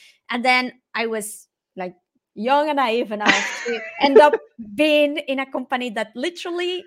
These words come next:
Speaker 1: like, I had zero capacity to change stuff. Um, after a while, like, because there was a redesign, and after that redesign,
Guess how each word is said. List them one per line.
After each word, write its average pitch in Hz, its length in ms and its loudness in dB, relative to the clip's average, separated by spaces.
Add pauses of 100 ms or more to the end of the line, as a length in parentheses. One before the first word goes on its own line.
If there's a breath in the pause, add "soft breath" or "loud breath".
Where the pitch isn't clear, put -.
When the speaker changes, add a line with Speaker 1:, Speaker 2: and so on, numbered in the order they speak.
(160)
Speaker 1:
like, 214 320 -6 (200)
I 226 100 -2
had 233 260 -8
zero 302 600 0 (220 soft breath)
capacity 247 600 -4
to 233 300 -8 (240)
change 240 340 -6
stuff. 220 440 -6 (360 soft breath)
Um, 226 720 -4 (160)
after 247 260 -4
a 233 80 2
while, 220 380 0
like, 196 280 -4
because 208 240 -14
there 214 100 -6
was 208 140 -4
a 208 60 -4
redesign, 269 640 -6
and 226 100 -4
after 220 240 -4
that 262 200 0
redesign, 262 500 -6